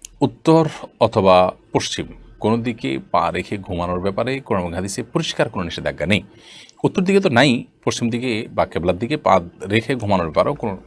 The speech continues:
পরিষ্কার নিষেধাজ্ঞা কোরআন হাদিসে কোথাও পাওয়া যায় না। তবে অনেক উলামায়ে কেরাম এটিকে নিষেধ করেন, আহ, সে নিষেধাজ্ঞাটা হারাম পর্যায়ে না, just অনুত্তম মাকরুহ এ পর্যায়ে নিষেধাজ্ঞা অনেক উলামায়ে কেরাম আরোপ করেন এই যুক্তিতে যে পশ্চিম দিকে বা কেবলার দিকে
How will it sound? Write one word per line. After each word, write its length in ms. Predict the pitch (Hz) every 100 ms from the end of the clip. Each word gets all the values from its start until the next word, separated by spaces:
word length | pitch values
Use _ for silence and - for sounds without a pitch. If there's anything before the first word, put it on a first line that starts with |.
| -
পরিষ্কার 320 | 127 - 135
নিষেধাজ্ঞা 420 | 117 95 82 - 82
কোরআন 180 | 82
হাদিসে 180 | 85 87
কোথাও 240 | 95 - 95
পাওয়া 180 | 80
যায় 160 | 78 71
না। 100 | - _ - - - - -
তবে 160 | 147
অনেক 220 | 139 135 139
উলামায়ে 260 | 139 190
কেরাম 200 | 185 120 -
এটিকে 260 | 110 110
নিষেধ 280 | 110 110 151
করেন, 300 | - 104 104 160 _ - _ -
আহ, 760 | 92 87 87 85 85 80 - - _ _ -
সে 180 | - 90
নিষেধাজ্ঞাটা 440 | - 110 95 120
হারাম 220 | - 160
পর্যায়ে 340 | 156 104 87 98
না, 140 | - - - -
just 280 | 139 147 - -
অনুত্তম 500 | 120 110 - 110 101
মাকরুহ 380 | 95 92 139 127
এ 60 | 120
পর্যায়ে 360 | 104 90 87 80
নিষেধাজ্ঞা 600 | 87 95 85 80 131 - -
অনেক 220 | 117 113
উলামায়ে 220 | 92 82
কেরাম 180 | - 78
আরোপ 160 | 82 -
করেন 260 | 120 151 156 -
এই 260 | 139 151 -
যুক্তিতে 420 | 113 - 95 139 190 - - - -
যে 100 | 117
পশ্চিম 440 | 127 131 - 139
দিকে 200 | 131 123
বা 120 | 113 110
কেবলার 400 | - 98 113 104
দিকে 400 | 98 113 113